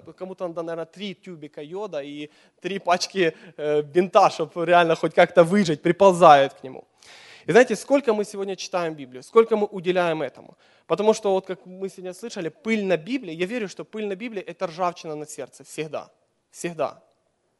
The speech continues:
И настоящая дружба, мы говорим о дружбе, настоящая дружба, она усматривает это практические действия. Так вот, давайте сегодня посмотрим,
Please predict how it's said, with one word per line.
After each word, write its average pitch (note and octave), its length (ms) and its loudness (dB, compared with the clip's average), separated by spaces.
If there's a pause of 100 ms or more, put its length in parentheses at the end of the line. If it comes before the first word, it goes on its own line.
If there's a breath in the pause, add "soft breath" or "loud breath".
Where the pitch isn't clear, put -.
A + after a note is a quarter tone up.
(2250 soft breath)
И F#3 380 4
настоящая G#3+ 720 4
дружба, D#3 440 -10
мы E3+ 120 -4
говорим F#3+ 300 -2
о F3 40 2
дружбе, D#3 400 -8
настоящая F#3+ 600 0
дружба, F3 600 -8 (200)
она F#3+ 260 2
усматривает F#3+ 600 -4
это F3 160 -8
практические F3 880 -12
действия. C#3+ 560 -16 (160)
Так D#3+ 160 -12
вот, F3+ 240 -2
давайте G#3 340 0
сегодня F3+ 380 -10
посмотрим, E3+ 640 -10